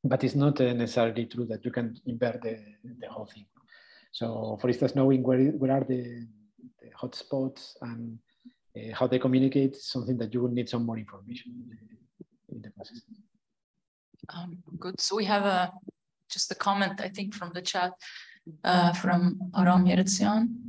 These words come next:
Speaker 2: um, just thanking you for the presentation and discussion. Um, I guess we can take, yes, if there are more, no more questions from the audience,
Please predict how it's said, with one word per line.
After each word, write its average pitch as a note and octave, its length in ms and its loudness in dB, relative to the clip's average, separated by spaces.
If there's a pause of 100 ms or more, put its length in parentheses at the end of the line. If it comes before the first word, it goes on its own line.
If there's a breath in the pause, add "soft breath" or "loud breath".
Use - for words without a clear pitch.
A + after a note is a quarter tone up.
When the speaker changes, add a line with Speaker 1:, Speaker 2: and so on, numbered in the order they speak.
(240)
Speaker 2:
um, F#3 540 2
just - 240 0
thanking F3+ 360 6
you E3+ 120 6
for E3+ 280 0
the D#3+ 240 -2
presentation F#3 600 -2
and F3+ 140 -8
discussion. G3+ 580 0 (760 loud breath)
Um, F3+ 280 2 (1600 loud breath)
I F#3+ 60 -10
guess - 500 -2
we G#3 60 -6
can F#3+ 160 -10
take, G3+ 340 -6 (2000)
yes, G3+ 180 0
if - 160 -2
there A3 180 6
are - 20 2
more, A#3+ 340 6
no A3+ 140 4
more G3 300 2 (120)
questions G#3+ 360 0
from F#3 140 -8
the F3 80 -2
audience, F#3 720 -2